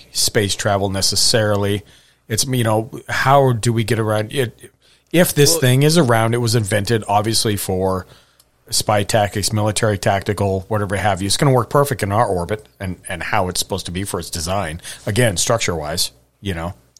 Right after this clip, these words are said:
Speaker 2: Well,
Speaker 1: So.
Speaker 2: and not knowing what we were gonna be talking about tonight, even, like, just the other day, I was thinking about randomly about how, uh,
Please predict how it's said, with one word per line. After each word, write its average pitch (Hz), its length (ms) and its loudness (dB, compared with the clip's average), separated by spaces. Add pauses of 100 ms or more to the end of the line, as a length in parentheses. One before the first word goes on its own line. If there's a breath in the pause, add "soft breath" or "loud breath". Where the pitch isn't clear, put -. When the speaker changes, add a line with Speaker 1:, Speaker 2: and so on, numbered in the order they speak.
(140)
Speaker 2:
Well, 135 120 -4
Speaker 1:
So. 101 100 0
Speaker 2:
and 85 140 -4
not 127 180 -8
knowing 113 260 -10
what 107 140 -14
we 107 80 -14
were 101 100 -14
gonna 104 160 -16
be 90 80 -20
talking 117 400 -14
about 92 220 -14
tonight, 101 300 -16
even, 98 260 -20
like, 95 180 -18
just 107 200 -18
the 110 80 -14
other 101 160 -16
day, 104 160 -12
I 98 60 -12
was 92 140 -16
thinking 98 320 -20
about 95 360 -14 (1160)
randomly 113 560 -12
about 101 360 -12
how, 101 380 -10 (680 soft breath)
uh, 101 760 -6